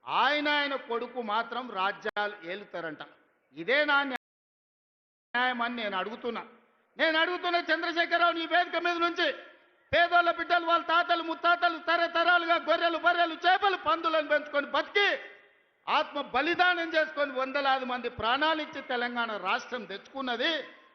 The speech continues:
డాక్టర్లు, లాయర్లు, ఇంజనీర్లు, ఐఏఎస్లు, ఐపీఎస్లై రాజ్యం ఏలాలనా, లేకపోతే గొర్రెలు, బర్రెలు పెంచుకోవాలనా, ఒక్కసారి ఆలోచన చేయండి. అందుకే మన ప్రభుత్వం ఏర్పడిన ఎంబడే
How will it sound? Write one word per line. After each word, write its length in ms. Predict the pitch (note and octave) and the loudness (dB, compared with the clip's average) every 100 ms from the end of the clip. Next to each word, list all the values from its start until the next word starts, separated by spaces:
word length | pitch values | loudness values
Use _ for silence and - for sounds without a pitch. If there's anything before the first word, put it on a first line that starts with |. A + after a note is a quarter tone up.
| _ | _
డాక్టర్లు, 580 | G#3+ D4+ - C#4+ C4+ C4 | 0 0 0 -4 -2 -4
లాయర్లు, 520 | A#3 B3+ D4 D4 C#4 | 0 0 2 0 -2
ఇంజనీర్లు, 680 | B3+ B3 C#4+ D4+ D4+ C#4+ C4+ | -4 -6 -2 0 2 -2 0
ఐఏఎస్లు, 640 | A#3 C4 D#4 D#4+ D4+ C4+ A#3+ | -2 0 4 2 2 -4 -2
ఐపీఎస్లై 880 | B3+ D#4+ F4 E4+ - D4 F#4 F4 - - - | -2 0 4 4 2 0 2 0 -8 -18 -10
రాజ్యం 560 | A3 D#4+ F4 E4 D#4 | 0 2 2 0 2
ఏలాలనా, 840 | D4 E4+ F4+ F4 D#4+ D#4 F#4+ F#4 C#4 - - - _ A3 | 4 6 6 4 2 4 6 6 2 -12 -20 -20 _ -2
లేకపోతే 360 | C#4 C4+ C4+ | 0 0 -2
గొర్రెలు, 520 | A#3 E3+ A#3 A#3+ B3+ A#3 | -6 -6 -6 -4 -6 -4
బర్రెలు 400 | A3 G#3 A3 G3+ | -8 -8 -10 -10
పెంచుకోవాలనా, 1000 | - F#3 - - A#3 G#3+ G3 F#3 F3 - - _ | -14 -16 -14 -4 0 0 -2 -4 -6 -8 -18 _
ఒక్కసారి 480 | G3+ G#3 F#3 F3 F#3 C#3+ | -12 -12 -10 -6 -6 -4
ఆలోచన 440 | E3 F#3 F#3 E3 D3 | -6 -6 -12 -16 -10
చేయండి. 240 | F3 G3 F#3+ - _ - | -4 -4 -6 -20 _ -2
అందుకే 500 | D4+ E4 - F4 D#4+ - - - - | 0 0 2 4 4 -2 -20 -18 -2
మన 160 | D#4 E4+ | 0 0
ప్రభుత్వం 500 | D#4 E4 F4 F4 E4+ | 0 0 0 2 2
ఏర్పడిన 560 | E4 E4+ E4+ F4 E4+ | 4 2 2 0 2
ఎంబడే 500 | E4 F4+ F4 F4 E4 | 0 4 4 6 4